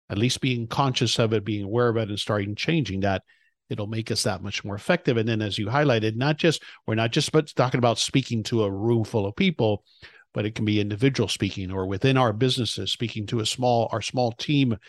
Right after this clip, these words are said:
of employees or, or partners or vendors or whatever other associates we might speak to. These are things that we can be, that we can apply to make us that much more effective, right?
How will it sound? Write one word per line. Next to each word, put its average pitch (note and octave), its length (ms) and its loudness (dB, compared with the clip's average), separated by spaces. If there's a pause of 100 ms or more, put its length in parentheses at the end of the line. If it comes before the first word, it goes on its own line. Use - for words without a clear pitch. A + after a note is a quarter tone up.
(300)
of A2+ 160 0
employees A#2 840 2
or, G2 180 -4 (300)
or A2 100 -2
partners A2 720 -2
or G#2+ 120 0
vendors G#2+ 880 0
or G2 420 -8
whatever A#2+ 600 -2
other G#2+ 220 0
associates A#2 580 -2
we G#2+ 80 -4
might G2 200 -2
speak - 280 -2
to. G2+ 240 -2
These A2 240 -4
are G2+ 80 -4
things G#2 540 -2 (380)
that G2+ 100 -4
we G2+ 200 -4
can G2+ 220 -6
be, G2+ 320 -4 (380)
that A#2+ 60 0
we A#2 100 2
can G#2+ 140 -2
apply E3 540 4
to C3 100 4
make A#2+ 240 2
us G#2+ 120 -2
that G2 180 -2
much G2 240 -10
more F#2 160 -12
effective, - 560 -12
right? G2 220 -8